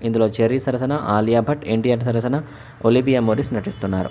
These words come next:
వీరితో పాటు సముద్రఖని, అజయ్ దేవగన్ కీలక పాత్రలు పోషిస్తున్నారు. ఇందులో అల్లూరి చి-, సీతారామరాజుగా రామ్ చరణ్, ఎన్టీఆర్ కొమరం భీమ్గా నటిస్తున్న విషయం తెలిసిందే. ప్రస్తుతం సినిమా టాకీ పార్ట్ని పూర్తి చేసుకుని రెండు సాంగ్స్లను చిత్రీకరించుకుంటోంది.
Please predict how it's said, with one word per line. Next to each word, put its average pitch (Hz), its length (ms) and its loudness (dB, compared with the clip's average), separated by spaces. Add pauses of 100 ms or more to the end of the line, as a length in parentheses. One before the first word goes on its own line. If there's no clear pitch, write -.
వీరితో 143 280 2
పాటు 135 220 0
సముద్రఖని, 120 640 -2
అజయ్ 110 220 0
దేవగన్ 113 380 -2
కీలక 107 280 0
పాత్రలు 110 360 -2
పోషిస్తున్నారు. 98 720 -4
ఇందులో 120 220 0
అల్లూరి 135 340 0
చి-, 143 300 -8 (180)
సీతారామరాజుగా 113 840 -2 (500)
రామ్ 117 320 0
చరణ్, 123 200 -2
ఎన్టీఆర్ 123 400 0
కొమరం 117 340 0
భీమ్గా 113 240 0
నటిస్తున్న 101 380 -2
విషయం 101 300 -2
తెలిసిందే. 98 460 -4 (520)
ప్రస్తుతం 113 360 -2
సినిమా 135 300 -2
టాకీ 123 340 0
పార్ట్ని 127 340 -2
పూర్తి 120 280 -4
చేసుకుని 120 380 -2
రెండు 120 200 0
సాంగ్స్లను 120 520 -2
చిత్రీకరించుకుంటోంది. 104 1000 -4